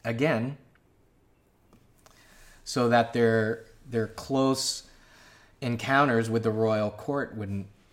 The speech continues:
um, make that suspect or p-, problematic. And this man, who is not Jewish, still went up to Jerusalem to worship,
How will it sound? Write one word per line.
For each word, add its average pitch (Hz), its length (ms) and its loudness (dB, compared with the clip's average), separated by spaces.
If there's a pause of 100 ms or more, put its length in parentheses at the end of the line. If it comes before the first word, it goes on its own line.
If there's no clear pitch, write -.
(100)
um, 95 500 -12 (460)
make 107 300 -6
that 104 340 -4 (220)
suspect - 640 -4
or 107 60 -4
p-, - 200 -18 (220)
problematic. 104 580 -4 (3000)
And 131 480 2
this 147 380 0
man, 113 640 -2 (640)
who 107 280 -4
is - 560 -6 (100)
not 113 380 -4
Jewish, 98 640 -10 (600)
still 170 320 -4
went 156 140 2
up 131 160 -2
to 113 100 -6
Jerusalem 110 600 -6
to 101 120 -12
worship, 90 640 -12